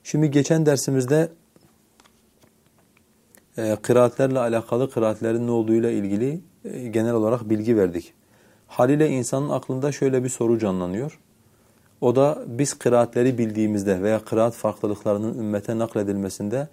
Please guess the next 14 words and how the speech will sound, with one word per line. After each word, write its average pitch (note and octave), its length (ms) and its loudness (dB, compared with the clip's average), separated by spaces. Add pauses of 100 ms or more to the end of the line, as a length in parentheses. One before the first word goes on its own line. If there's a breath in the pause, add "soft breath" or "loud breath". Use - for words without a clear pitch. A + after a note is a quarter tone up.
(340 soft breath)
ümmete A2+ 360 2
ne C#3 80 2
gibi F#2+ 300 2
bir F2+ 60 -2
fayda E2+ 400 -6 (280)
var? C#3 160 -2 (340 soft breath)
Bugün C#3+ 180 2
o C3+ 100 2
faydaları A2+ 540 2
başlıklar A2 400 -4
altında G2+ 420 -2 (260)
anlatacağız. F#2+ 560 -4
Bunlardan D3 480 -2
birincisi, B2+ 580 -2